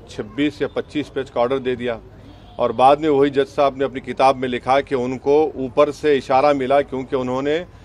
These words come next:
अपने कोर्ट की दीवार पर एक काले बंदर को देखा। क्या ये बात सच नहीं है कि जब जीबी पंत उत्तर प्रदेश के मुख्यमंत्री थे, रात के अंधेरे में बाबरी मस्जिद में मूर्तियां रख दी गई,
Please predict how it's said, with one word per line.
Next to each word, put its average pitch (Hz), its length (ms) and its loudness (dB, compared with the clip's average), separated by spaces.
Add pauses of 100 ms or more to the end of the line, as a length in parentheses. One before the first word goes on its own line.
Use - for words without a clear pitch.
(300)
अपने 135 300 2
कोर्ट 151 360 2
की 147 100 -4
दीवार 135 340 2
पर 139 180 -2
एक 135 80 -4
काले 135 240 0
बंदर 127 300 -2
को 135 140 -4
देखा। 123 280 -6 (840)
क्या 139 100 2
ये 143 100 6
बात 143 220 6
सच 160 340 -4
नहीं 131 180 -2
है 147 100 2
कि 151 100 -6
जब 135 180 0
जीबी 139 340 -4
पंत 139 380 -2 (200)
उत्तर 127 260 0
प्रदेश 135 400 -2
के 139 100 -10
मुख्यमंत्री 127 680 -6
थे, 104 240 -6 (640)
रात 135 320 4
के - 140 -4
अंधेरे 139 380 2
में 143 180 0
बाबरी 127 320 0
मस्जिद 127 400 -4
में 135 200 -4
मूर्तियां 127 460 0
रख 123 80 -2
दी 120 180 -10
गई, 110 280 -4